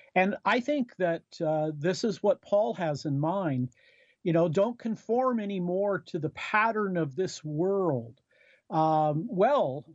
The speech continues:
uh, Paul lived in the Greco-Roman Empire. He lived in an age of paganism,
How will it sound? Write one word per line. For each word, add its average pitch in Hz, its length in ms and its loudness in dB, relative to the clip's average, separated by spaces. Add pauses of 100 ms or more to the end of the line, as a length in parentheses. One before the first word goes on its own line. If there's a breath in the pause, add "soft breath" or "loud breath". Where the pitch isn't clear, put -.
(160)
uh, 151 180 -8 (100)
Paul 214 320 2
lived 202 300 -4
in 190 140 -4
the 175 80 0
Greco-Roman 190 840 -2
Empire. 165 640 0
He 170 180 -2
lived 170 320 0
in 175 140 2
an 156 100 2
age 170 720 -2
of 156 320 2
paganism, 147 880 0